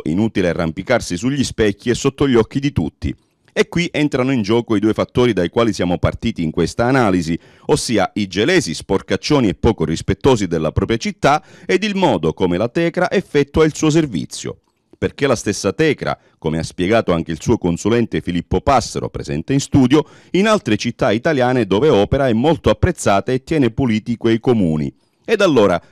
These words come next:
perché mai a Gela non ci riesce? Ed anche in questo caso entra in gioco il famigerato capitolato d'appalto firmato da chi, in teoria e solo in teoria,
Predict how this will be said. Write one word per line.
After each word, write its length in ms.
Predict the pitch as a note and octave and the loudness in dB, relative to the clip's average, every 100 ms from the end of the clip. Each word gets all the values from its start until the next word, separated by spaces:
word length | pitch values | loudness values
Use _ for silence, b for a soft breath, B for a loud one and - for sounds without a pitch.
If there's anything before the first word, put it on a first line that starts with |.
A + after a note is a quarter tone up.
| b | b
perché 340 | A3+ A3 D#3 | 0 0 -2
mai 360 | A2 A2+ A#2 F#2+ | -2 0 0 -2
a 100 | E2 | -4
Gela 280 | D#2 A2+ G2 | -4 -2 -2
non 160 | F2+ | -4
ci 140 | - F2+ | -4 -4
riesce? 560 | F2 G#2+ - F2 D#2 _ _ _ b | 0 -2 -2 -6 -8 _ _ _ b
Ed 140 | D#2 | -6
anche 220 | E2 D#2 E2 | -4 -4 -4
in 60 | |
questo 280 | E2 B2+ F3+ | -2 -2 -2
caso 380 | A2+ F#2+ G#2 - | 0 0 0 0
entra 320 | F#3 D#3+ D#3+ | 0 0 0
in 140 | F3+ A#2+ | 2 4
gioco 300 | C#3 D3+ A#2 | 4 4 2
il 100 | G2+ | 2
famigerato 680 | A#2 C#3+ A2+ A#2 A#2+ A#2+ G#2+ | 0 0 2 2 0 0 -2
capitolato 640 | G2+ B2 - G#2+ G2 G2 | -2 -4 -2 0 0 0
d'appalto 560 | G#2+ - G#2 E2+ - E2+ | -2 -2 -2 -2 -4 -4
firmato 440 | F#2+ G#2+ G#2 F#2 | -4 -2 -4 -2
da 140 | F#2 | -4
chi, 300 | - B2+ - - | -2 -6 -6 -10
in 220 | A#1 - | -14 -8
teoria 480 | C#2 D2+ G#2 C#2 G#1 | -6 -4 -4 -8 -10
e 40 | |
solo 320 | - E2 D2 | -8 -4 -2
in 140 | D2 - | -2 0
teoria, 440 | D#3+ D#3+ A2+ | 2 4 4